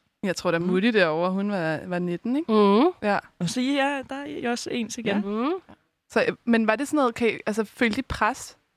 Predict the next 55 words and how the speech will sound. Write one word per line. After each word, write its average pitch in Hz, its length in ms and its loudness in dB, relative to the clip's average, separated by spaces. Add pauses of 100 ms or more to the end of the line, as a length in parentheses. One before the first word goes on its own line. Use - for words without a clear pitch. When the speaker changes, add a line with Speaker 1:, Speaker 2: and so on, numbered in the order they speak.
(240)
Speaker 2:
Fordi 233 140 4
Speaker 1:
Altså 226 140 4
Speaker 2:
den 233 120 4
skulle 214 260 -4
overstås 175 500 0
nu. 180 140 2 (260)
Speaker 4:
Ja. 208 120 4
Speaker 1:
Den 254 100 6
skulle 233 160 -6
bare 208 160 0
væk. 190 300 -8 (120)
Speaker 3:
Ja, 165 200 2
det 214 100 -12
synes 160 180 0
Speaker 4:
Ja. 139 60 -4
Speaker 3:
jeg. 120 80 -4 (440)
Speaker 4:
Ja. 131 80 -4 (600)
Speaker 1:
Ja. 202 120 0
Speaker 3:
Det 208 80 -2
synes 185 180 -10
jeg. 170 120 4
Speaker 2:
Så 220 60 4
det 208 140 6
Speaker 3:
Det - 40 -
Speaker 2:
var 208 60 10
en 208 60 6
Speaker 3:
var 202 100 6
Speaker 2:
ligegyldig 220 360 2
Speaker 4:
Det 202 80 6
var, 170 400 6 (100)
det 180 100 0
var 190 80 4
sidste 196 340 -4
udkald. 175 300 0
Speaker 3:
Det 226 80 2
var 226 100 6
lige 220 320 6
irriterende. 185 680 0
Det 226 80 0
var 220 60 0
lidt 214 160 2
irriterende. 202 340 2 (280)
Speaker 4:
Ja, - 60 -2
det 160 60 4
Speaker 3:
Ja. - 20 4
Speaker 4:
var 240 100 4
ikke 196 160 0
så 208 80 -6
sjovt. 160 280 -4
Speaker 3:
Nej, 175 140 0 (200)
det 214 80 -8
var 185 60 -6
det 180 80 -10
ikke. 165 200 -14 (120)
Speaker 4:
Nej. 151 100 -6